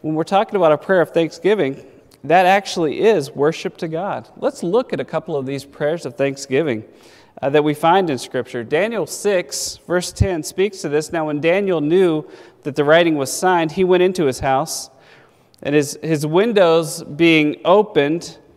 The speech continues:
in his chamber toward Jerusalem, he kneeled upon his knees three times a day and prayed and gave thanks before his God, as he did afore-, aforetime." Okay, so Daniel set up a practice of thanksgiving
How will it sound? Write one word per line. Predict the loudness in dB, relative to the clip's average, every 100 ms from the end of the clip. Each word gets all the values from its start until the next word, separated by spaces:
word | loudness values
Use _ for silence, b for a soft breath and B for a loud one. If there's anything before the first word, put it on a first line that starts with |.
| _ _ -10
in | -4
his | -4 -4
chamber | 0 0 0
toward | 0 0 2
Jerusalem, | 0 0 -2 0
he | 0
kneeled | 2 4 4
upon | 2 2 2
his | 2
knees | 0 0
three | -2 -4
times | 0 0 0
a | 0
day | 2 2 2 -6 B B B B
and | -6 -6
prayed | 0 2 4 2 0
and | -2 0
gave | 0 0 -2
thanks | -2 -2 -2 -8
before | -8 -4 0 0
his | 0
God, | 0 2 2 -2 -6 -20 -20 b b b
as | -4 -2
he | 0
did | 0 -2
afore-, | -4 -6 -6 -6
aforetime." | -4 -2 0 0 -2 -6 B B B B
Okay, | 2 2
so | 6 4 4
Daniel | 0 2 2 4 2
set | 2 4 4
up | 4
a | 2
practice | 0 -2 2 2 2 0 -2 0
of | -4 0
thanksgiving | 0 0 -4 0 2 4 4 2